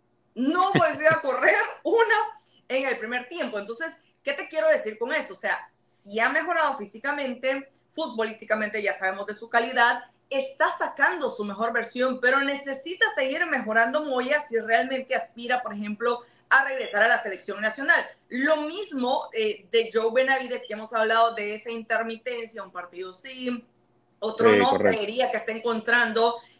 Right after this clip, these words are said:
Speaker 1: eh, esa regularidad. Pero, ¿sabes quién le está dando justamente esa regularidad a Benavides? Acosta. Porque recuerda
Speaker 2: Puede ser.
Speaker 1: que,
Speaker 2: Sí,
Speaker 1: que
Speaker 2: claro.
Speaker 1: ambos,
Speaker 2: Sí.
Speaker 1: que ambos jugaban juntos y Acosta conoce muy bien a Benavides. Entonces,
Speaker 2: Claro.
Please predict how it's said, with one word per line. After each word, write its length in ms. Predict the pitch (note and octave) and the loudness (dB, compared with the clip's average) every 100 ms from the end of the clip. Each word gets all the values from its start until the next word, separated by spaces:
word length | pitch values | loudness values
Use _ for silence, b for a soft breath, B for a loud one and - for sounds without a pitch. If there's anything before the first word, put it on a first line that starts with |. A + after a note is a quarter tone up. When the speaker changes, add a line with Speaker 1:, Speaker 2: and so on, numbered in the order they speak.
| - | -4
Speaker 1:
eh, 200 | A3 - | -2 4
esa 400 | A#3+ B3 B3+ A#3+ | 4 4 4 4
regularidad. 580 | B3 A#3+ A3+ A3 B3 - | 2 2 2 4 0 0
Pero, 260 | A#3 B3 - | 0 -2 -4
¿sabes 240 | - C4 D#4 - | -8 -8 -8 -6
quién 120 | A4+ | -4
le 60 | A4 | -4
está 200 | - D#4+ | -2 2
dando 280 | C#4+ C4 D4+ | 2 2 -2
justamente 800 | - A#3 - D4 A#3 A3 B3+ B3+ | -8 -12 -6 -4 -4 -4 -8 -8
esa 440 | A3 A3+ C#4 C4+ B3 | -10 -10 -6 -6 -6
regularidad 840 | A#3 A3 G#3+ G#3 F#3+ G3+ B3 b b b | -8 -4 -2 -2 0 2 0 b b b
a 80 | G#3+ | 0
Benavides? 640 | A3+ A#3 D4+ F#4 G3+ - _ | 2 2 0 0 -4 -6 _
Acosta. 580 | - G4 A4+ - - - _ _ _ - | -6 0 0 -2 -10 -12 _ _ _ -6
Porque 240 | A#3+ C#4 | -4 -2
recuerda 460 | D4 D#4 F4 C#4 C4 | 0 0 2 4 8
Speaker 2:
Puede 200 | G3 F#3+ | 10 10
ser. 260 | F#3+ E3+ | 10 8
Speaker 1:
que, 160 | C#3+ - _ - | 6 -4 _ 4
Speaker 2:
Sí, 100 | D3 | 10
Speaker 1:
que 160 | F3 D#3+ | 10 10
Speaker 2:
claro. 240 | C#3 E3 | 10 10
Speaker 1:
ambos, 340 | B2+ C4 C#4+ - | 10 6 4 0
Speaker 2:
Sí. 80 | - C#3+ - - | 2 2 0 0
Speaker 1:
que 140 | C#4+ | 4
ambos 440 | D#4 E4+ B3+ D4 C#4+ - | 6 4 2 0 -2 -8
jugaban 480 | G#3+ G3+ G#3 C4+ D#4 | 0 4 4 2 -4
juntos 500 | F4+ B3+ C4+ D4+ D4+ - | -6 -4 2 2 2 -4
y 320 | - C4 D4 F4 | -12 -10 -8 -2
Acosta 420 | A3+ A#3 A3+ - A#3+ | 0 0 -2 -4 -4
conoce 300 | B3 A3 A3+ | -4 -4 -6
muy 260 | A3+ A3+ A3+ | -4 -4 -4
bien 300 | A3 A3+ A#3+ | -6 -4 -2
a 60 | |
Benavides. 440 | B3 A#3+ C4 C4 G3 | -2 -2 -2 -4 -10
Entonces, 380 | F#3 D3 G#2 | -6 -2 0
Speaker 2:
Claro. 60 | - | -2